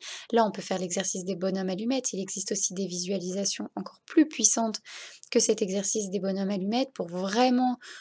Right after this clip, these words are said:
euh, faire un nettoyage sur le plan énergétique. Se libérer, ça va passer aussi par le fait d'envoyer de l'amour, d'envoyer de l'énergie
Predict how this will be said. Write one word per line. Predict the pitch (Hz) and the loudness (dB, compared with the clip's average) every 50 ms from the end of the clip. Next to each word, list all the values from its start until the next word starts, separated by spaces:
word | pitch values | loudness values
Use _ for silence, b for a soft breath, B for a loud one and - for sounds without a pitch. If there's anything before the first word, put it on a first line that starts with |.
| B B _ - | B B _ -4
euh, | 196 185 180 185 | -2 -2 -2 -2
faire | - - - 254 233 220 202 196 | -4 0 2 4 4 4 2 0
un | 185 180 | 0 0
nettoyage | 185 214 262 269 - - 240 214 208 208 208 202 - | 2 2 2 2 4 4 4 4 4 4 2 2 0
sur | - 196 180 | -2 -2 -4
le | 160 | -6
plan | - - 202 | -4 -4 -2
énergétique. | 190 185 175 180 190 190 233 240 233 - 330 330 339 - - _ _ _ _ _ _ _ _ _ | -2 -2 -2 -2 -2 -2 -2 -2 -2 0 0 0 0 -4 -10 _ _ _ _ _ _ _ _ _
Se | - - 262 | 2 4 4
libérer, | 240 226 254 285 285 294 262 247 220 - 220 240 302 311 - _ _ _ _ | 4 6 6 6 8 8 6 4 4 4 4 2 2 0 -2 _ _ _ _
ça | - - 247 | -4 -2 2
va | 208 226 220 | 4 4 4
passer | 220 233 233 - - 277 277 262 | 4 4 2 2 2 2 2 2
aussi | 233 226 - - 254 262 | 0 0 2 0 0 0
par | - 226 208 208 | 0 0 0 0
le | 220 | -2
fait | 214 - 247 254 247 - - - | -2 0 -2 -2 -2 -4 -8 -10
d'envoyer | 190 180 180 185 254 254 269 254 226 220 247 254 247 233 220 220 240 247 254 254 - _ _ _ _ _ _ _ _ | -10 -2 2 4 4 4 4 2 0 0 2 2 2 0 0 0 0 0 0 -2 -8 _ _ _ _ _ _ _ _
de | 202 190 | 0 2
l'amour, | 220 208 208 202 190 196 220 240 233 214 | 2 4 2 2 2 2 0 0 -2 2
d'envoyer | 196 247 247 254 226 233 233 220 233 233 | 4 4 4 4 4 4 4 4 4 4
de | 208 214 | 4 2
l'énergie | 196 208 208 202 208 202 196 196 208 220 226 - | 2 2 2 0 0 0 -2 -2 -4 -4 -6 -8